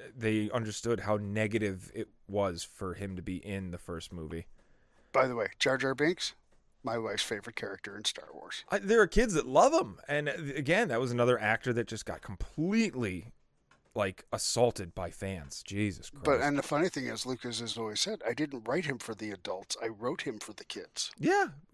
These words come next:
Speaker 1: 'cause what are adults gonna do? Bring their kids to the movie. <laughs>
Speaker 2: Thank you.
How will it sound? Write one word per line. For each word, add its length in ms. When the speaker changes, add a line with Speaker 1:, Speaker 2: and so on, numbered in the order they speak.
Speaker 1:
'cause 180
what 160
are 100
adults 280
gonna 140
do? 300
Bring 120
their 100
kids 320
to 80
the 80
movie. 340
<laughs> 20
Speaker 2:
Thank 580
you. 140